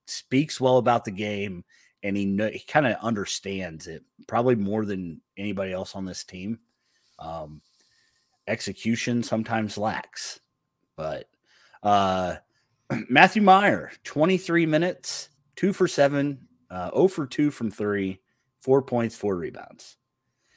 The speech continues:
He, uh, he's still taking shots that you kind of wonder why. Um, he had that one down low where he got just, I mean,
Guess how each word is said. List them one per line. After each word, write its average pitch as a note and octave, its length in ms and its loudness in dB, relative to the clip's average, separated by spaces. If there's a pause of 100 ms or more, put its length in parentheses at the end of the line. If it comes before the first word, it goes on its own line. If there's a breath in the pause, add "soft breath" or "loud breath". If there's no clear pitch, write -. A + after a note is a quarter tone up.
(240)
He, C3 440 2
uh, G2+ 520 4 (920)
he's B2+ 240 -4
still E3+ 180 4
taking C#3+ 680 0 (320)
shots B2+ 500 -2
that A#2 260 -6
you G2 240 -8
kind A2+ 240 -6
of A2 100 -4
wonder G#2+ 320 0
why. B2+ 520 -4 (280)
Um, F2+ 240 -6
he F#2+ 140 -6 (200)
had A#2 220 2
that A2 140 4
one A2+ 260 2
down A2 280 2
low G#2 240 4
where G#2 140 0
he G2 80 -2
got G2 240 -4 (600 soft breath)
just, - 320 -6 (1160)
I F2+ 100 -4
mean, F2+ 380 -6